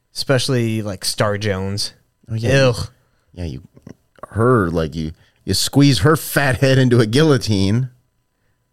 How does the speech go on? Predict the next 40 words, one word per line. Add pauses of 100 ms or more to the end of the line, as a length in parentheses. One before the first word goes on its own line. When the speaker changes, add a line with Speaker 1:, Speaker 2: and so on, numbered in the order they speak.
(280)
Speaker 1:
I
like
when
she
lost
weight,
her
fucking
head
was
massive.
<laughs> (280)
It
looked
crazy. (560)
She,
she,
like,
uh,
Speaker 2:
I
don't
like
when
fat
people
lose
weight. (160)
Speaker 1:
No,
if
you're
gonna
be
fat, (180)
just
stay
f-,
like,
you
can,
you,